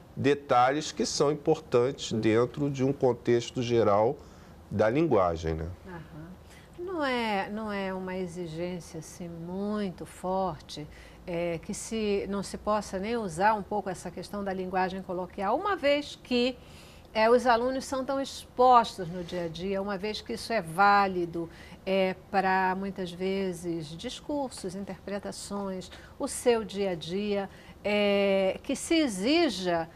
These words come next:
Speaker 2: numa hora de um exame, onde, na verdade, você quer ver,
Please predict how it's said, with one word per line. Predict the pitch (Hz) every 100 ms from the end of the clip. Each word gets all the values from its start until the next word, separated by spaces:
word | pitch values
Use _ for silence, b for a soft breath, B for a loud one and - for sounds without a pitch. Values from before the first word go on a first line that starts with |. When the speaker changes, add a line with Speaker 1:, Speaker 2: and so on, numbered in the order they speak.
| B B
Speaker 2:
numa | 226 240 220
hora | 226 233 214
de | 202
um | 208
exame, | 202 170 208 208 202 196 202 - - - -
onde, | 523 494 339
na | 277
verdade, | 254 247 247 247
você | 220 233 247 240
quer | 240 190
ver, | 175 196 220 220